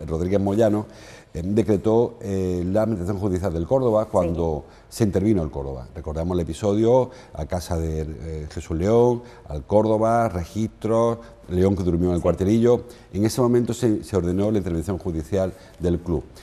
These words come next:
Speaker 1: Se supone que esa intervención era algo, eh, que se hacía para evitar que hubiese algún tipo de obstrucción de documentación o lo que fuera,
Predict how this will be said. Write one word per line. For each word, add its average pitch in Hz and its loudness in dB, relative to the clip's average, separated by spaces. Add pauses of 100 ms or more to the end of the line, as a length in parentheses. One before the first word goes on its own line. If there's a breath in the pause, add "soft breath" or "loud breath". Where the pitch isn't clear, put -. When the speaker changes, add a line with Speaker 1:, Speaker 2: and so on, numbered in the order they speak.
(120)
Speaker 1:
Se 101 -4
supone 127 2
que 139 0
esa 107 -6
intervención 120 2
era 113 2
algo, 110 2 (200)
eh, 95 -2
que 101 -2
se - -4
hacía 98 0
para 85 0
evitar 87 2 (260 loud breath)
que 87 -4
hubiese 85 0
algún 90 -2
tipo 87 -4
de 82 -2
obstrucción 78 -6
de 76 -6
documentación 78 -2
o - 2
lo 104 0
que 107 -4
fuera, 131 0